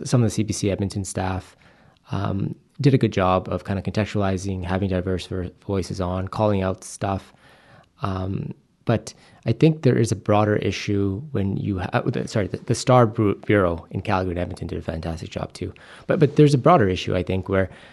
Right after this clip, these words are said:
um, y-, your newsroom doesn't reflect, uh, the population it serves. And, and I know this has been discussed, um, to various extents across this country, but I think this last election in Alberta really crystallized it for a lot of people, where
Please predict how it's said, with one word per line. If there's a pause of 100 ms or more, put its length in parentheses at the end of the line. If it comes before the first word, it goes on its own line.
(220)
um, (320)
y-,
your
newsroom
doesn't
reflect, (260)
uh, (200)
the
population
it
serves.
And,
and
I
know
this
has
been
discussed, (440)
um,
to
various
extents
across
this
country,
but (400)
I
think (220)
this
last
election
in
Alberta (160)
really
crystallized
it
for
a
lot
of
people,
where